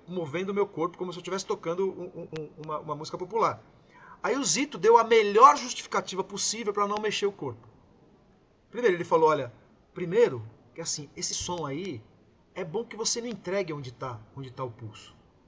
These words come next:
Ele é mais flutuante." Eu falei, "Olha que legal." Porque ele falou, "Você vai tocar ao vivo isso daí. E é um som que é melhor você não entregar onde tá o pulso, porque ele é todo deslocado."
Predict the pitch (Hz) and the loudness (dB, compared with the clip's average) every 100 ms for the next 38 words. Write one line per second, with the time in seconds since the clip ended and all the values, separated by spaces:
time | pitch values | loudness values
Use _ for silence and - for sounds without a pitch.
0 | _ 143 165 165 180 196 - - - 175 | _ -8 -6 -6 -6 -6 -8 -14 -18 -18
1 | 226 190 175 175 - 104 - _ _ _ | -8 -4 -4 -6 -10 -20 -20 _ _ _
2 | - 117 143 240 - 135 110 160 120 - | -20 -14 -10 -8 -8 -10 -10 -10 -12 -18
3 | - _ _ _ _ _ - 165 151 165 | -20 _ _ _ _ _ -14 -10 -6 -6
4 | 143 147 185 208 226 208 214 202 160 131 | -6 -8 -10 -6 -4 -4 -8 -8 -8 -8
5 | 123 113 104 - - _ _ _ - 151 | -8 -8 -12 -20 -20 _ _ _ -2 0
6 | 175 - 220 226 208 202 220 - 226 254 | 0 -2 -2 -2 -2 -2 -2 -2 -2 -4
7 | 269 254 165 226 147 123 127 120 123 107 | -4 -4 0 0 -2 -6 -10 -10 -14 -16
8 | - - - _ _ _ 135 165 170 175 | -20 -20 -20 _ _ _ -12 -8 -8 -8
9 | 185 - 208 233 - 180 165 | -10 -8 -2 -2 0 0 0